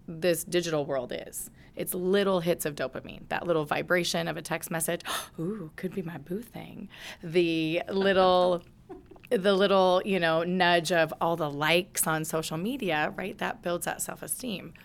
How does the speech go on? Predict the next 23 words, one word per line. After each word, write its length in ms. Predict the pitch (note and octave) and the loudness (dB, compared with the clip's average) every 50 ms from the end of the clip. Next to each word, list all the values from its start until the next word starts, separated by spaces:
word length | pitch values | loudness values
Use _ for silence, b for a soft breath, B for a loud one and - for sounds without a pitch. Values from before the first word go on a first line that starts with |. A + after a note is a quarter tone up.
| B B B B B B B - | B B B B B B B 2
On 180 | F#3+ F3+ E3+ | 2 2 2
the 60 | E3+ D#3+ | 0 -2
flip 240 | - D#4 D#4+ D#4+ | 0 0 0 0
side 240 | - - E3 D#3 D3+ | 0 -2 -2 -2 -2
of 100 | C#3+ C#3 | -6 -6
that 340 | - C3 B2 C3+ - - - | -6 -6 -4 -4 -6 -8 -8
is 180 | - G3 D#3 - | -8 -6 -4 -4
if 160 | D#3+ - - | -6 -6 -6
you 140 | F3 F3 E3+ | -6 -6 -6
have 440 | D#3 - - F3+ F3 F3+ F3+ - - | -6 0 2 4 4 4 2 0 -6
kids 320 | - - E3 D#3 - - | -6 -6 -6 -4 -4 -6
who 140 | - E3 - - | -8 -8 -6 -2
are 160 | E3 E3 E3+ | -2 0 0
feeling 360 | F3 - D#3+ D#3+ D3+ D3+ - | -2 -4 -6 -6 -6 -6 -8
isolated, 760 | D3 D#3 D#3 - - - - - D#3+ D3+ - - - F3 F3+ - B B B B B B B B B B - | -8 -8 -8 -8 -10 -10 -10 -10 -10 -10 -10 -12 -12 -14 -16 -18 B B B B B B B B B B -12
the 540 | E3+ D#3 G3 G3+ G3 F3+ E3+ D#3+ E3 - - - - - - - | -8 -6 -6 -6 -4 -4 -4 -4 -6 -6 -8 -14 -20 -20 -4 4
access, 1080 | - - F#3+ F#3+ - - - - - - - - - - - - - - - - - - - _ - - _ - - - - - - - | 6 8 8 8 4 0 -4 -2 -2 -2 -2 -6 -8 -10 -8 -8 -6 -6 -8 -10 -12 -16 -20 _ -20 -20 _ -20 -20 -20 -20 -20 -20 -18
you 300 | - F4 F4 G3+ G3 G3+ F#3 | -14 -8 -4 -2 0 2 2
just 180 | F#3+ F#3+ - | 2 0 0
click, 300 | - - A#3 F3 - - | 0 2 4 4 4 4
"Are 80 | - E3+ | 2 2
you 120 | E3+ E3+ | 2 0
twenty-one?" 600 | E3 - F3+ E3+ E3 E3 E3 F3 E3 D3 D3+ B2+ | -4 -4 -4 -4 -4 -4 -4 -4 -6 -6 -8 -14